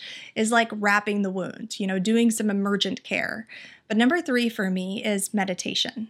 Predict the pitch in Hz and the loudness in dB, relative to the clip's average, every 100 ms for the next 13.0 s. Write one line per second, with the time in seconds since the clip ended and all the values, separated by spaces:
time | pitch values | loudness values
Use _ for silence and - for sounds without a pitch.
0 | _ - 208 - 277 262 247 240 233 220 | _ -4 -2 2 4 4 6 4 4 0
1 | 226 214 208 - 214 190 185 - 269 285 | 0 0 -2 -2 0 0 -2 -2 2 4
2 | 254 262 269 220 202 196 196 196 - - | 2 0 -2 -4 -2 -2 -2 -2 -2 -4
3 | - 226 214 - - - _ 196 190 208 | -2 -2 -4 -8 -20 -20 _ -2 2 2
4 | 202 208 254 302 302 269 226 226 226 220 | 2 4 4 6 4 4 2 0 0 -2
5 | 214 208 202 202 196 196 - 185 175 - | -2 -4 -2 0 0 0 -6 -4 -6 -4
6 | - - - - - - 208 196 220 240 | -8 -8 -8 -10 -10 -2 0 2 2 2
7 | 247 240 233 254 277 285 269 269 294 262 | 4 2 2 2 2 0 2 0 2 0
8 | 311 233 208 220 233 277 254 208 208 202 | 0 -2 0 0 2 0 0 -2 0 2
9 | 214 - - 208 202 208 208 208 - 226 | 0 0 -4 -2 0 2 2 2 2 4
10 | 240 254 247 202 - 220 226 262 220 220 | 4 2 0 -4 -2 0 4 4 2 -2
11 | - 214 226 220 208 208 214 208 208 208 | 2 2 2 0 0 0 -2 -2 -4 0
12 | 196 220 208 208 202 190 - 208 254 | 0 2 2 2 2 0 0 0 0